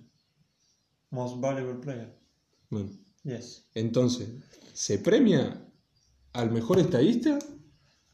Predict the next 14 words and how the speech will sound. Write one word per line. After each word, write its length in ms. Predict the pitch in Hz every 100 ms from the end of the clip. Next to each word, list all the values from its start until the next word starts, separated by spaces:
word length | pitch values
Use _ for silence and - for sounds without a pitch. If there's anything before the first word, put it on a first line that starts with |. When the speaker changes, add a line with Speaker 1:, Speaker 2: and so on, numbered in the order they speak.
| _ _ _ _ _ _ _ _ _
Speaker 1:
Y 120 | 123 113
también 260 | 110 127
Speaker 2:
¿O 20 | 135
al 60 |
Speaker 1:
por 100 | 139
Speaker 2:
mejor, 340 | 139 143 170 190
o 120 | 151
al 80 | 143
jugador 360 | 143 170 202 185
más 340 | 190 269 220
valioso 500 | 175 165 208 226 180
para 140 | 147
ese 160 | 156 151
equipo? 400 | 123 123 - -